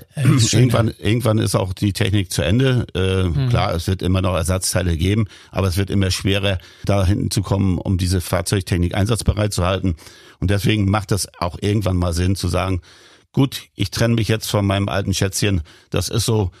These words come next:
Speaker 2: sollen Sie sich ein H-Kennzeichen dran bauen, dann können Sie damit noch ein bisschen durch die Gegend fahren, haben Sie noch Freude dran, können Sie noch die Ehrenabteilung oder die Altersabteilung, Reserveabteilung kann sich da noch mit ein bisschen beschäftigen im Rahmen der Traditionspflege.“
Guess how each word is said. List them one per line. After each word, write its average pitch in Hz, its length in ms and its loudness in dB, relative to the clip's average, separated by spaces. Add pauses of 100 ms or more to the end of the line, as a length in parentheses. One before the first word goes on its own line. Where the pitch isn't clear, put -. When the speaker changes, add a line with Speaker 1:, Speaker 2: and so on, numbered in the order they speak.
Speaker 2:
sollen 131 280 0
Sie 117 80 -4
sich 110 140 2
ein 95 120 2
H-Kennzeichen 107 640 0
dran 98 240 0
bauen, 98 200 0
dann 92 120 0
können 98 160 2
Sie 98 100 0
damit 95 300 -2
noch 90 120 -2
ein 95 60 0
bisschen 92 280 -2
durch 95 120 0
die 85 140 -2
Gegend 110 260 -2
fahren, 95 280 -2
haben 82 120 0
Sie 90 140 -2
noch 85 120 -2
Freude 107 300 -2
dran, 95 240 -4 (420)
können 120 200 0
Sie 107 100 0
noch 101 160 0
die 92 360 0 (400)
Ehrenabteilung 110 720 0
oder 95 80 2
die 92 160 0
Altersabteilung, 95 720 -2
Reserveabteilung 95 680 0
kann 95 140 0
sich 92 140 0
da 92 100 0
noch 92 140 2
mit 95 180 0
ein 98 60 -8
bisschen 95 240 -2
beschäftigen 98 500 -2 (480)
im 98 180 2
Rahmen 92 240 0
der 92 120 -2
Traditionspflege.“ 104 880 0